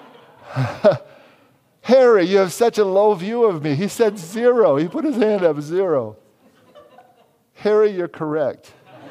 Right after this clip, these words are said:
<laughs> You're absolutely correct. <laughs>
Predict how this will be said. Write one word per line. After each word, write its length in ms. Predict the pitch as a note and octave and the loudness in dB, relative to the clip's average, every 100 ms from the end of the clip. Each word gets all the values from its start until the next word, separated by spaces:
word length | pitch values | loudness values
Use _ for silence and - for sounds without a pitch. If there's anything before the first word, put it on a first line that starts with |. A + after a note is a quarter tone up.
| F5 | -6
<laughs> 300 | D#5 C#5 - - - - D5 - - - - - - - - - - - - - - | -4 2 2 0 -6 -4 -2 -2 -2 -4 -4 -4 -4 -4 -12 -12 -16 -20 -20 -20 -10
You're 280 | G3 F#3 - | -4 -2 0
absolutely 680 | F3+ G#3+ - G#3+ G3+ E3 F3 | 0 0 -4 -6 -6 -6 -10
correct. 680 | - E3 F3 B3 D3+ - _ _ _ - - - - - - - - _ _ | -10 -8 -4 -4 -6 -12 _ _ _ -20 -20 -20 -20 -20 -20 -20 -20 _ _
<laughs> 80 | - | -2